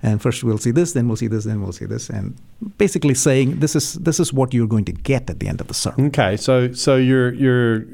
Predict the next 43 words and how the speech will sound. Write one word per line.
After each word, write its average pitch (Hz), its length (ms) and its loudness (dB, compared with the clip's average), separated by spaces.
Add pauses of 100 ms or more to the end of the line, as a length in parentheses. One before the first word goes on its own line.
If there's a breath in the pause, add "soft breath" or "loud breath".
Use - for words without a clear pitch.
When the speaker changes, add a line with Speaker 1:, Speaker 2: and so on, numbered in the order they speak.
(180)
Speaker 2:
uh, - 160 -8
as 110 300 0
you 113 80 4
mentioned, 113 420 0
drawing 123 320 2
attention, 113 480 0
creating 117 460 2
interest. 113 440 -2
You're 113 280 2
also 127 320 2
doing 113 300 2
a 107 40 2
little 113 200 2
bit 110 140 2
of 101 60 0
mapping 110 560 2 (320 loud breath)
for 107 160 0
where 113 240 4
you're 113 140 2
gonna 104 160 0
take 110 380 0
Speaker 1:
The 123 80 2
Speaker 2:
people. 113 140 4
Speaker 1:
preview, 120 280 2
mm-hmm. 117 220 0
Speaker 2:
That's - 100 -2
Speaker 1:
how, 160 140 6
Speaker 2:
right. 131 80 2 (100)
Speaker 1:
how, 120 160 2
how 127 220 2
they 110 120 2
will 95 140 2
hear 98 180 0
it. 92 180 -6
Speaker 2:
Right. 113 400 2 (300)
Okay. 120 460 2 (500 loud breath)
Okay. 180 300 4
Well, 156 140 4
let's 214 280 -2
let, 196 400 2
uh, 131 60 0
we, 143 160 2
we're 139 400 0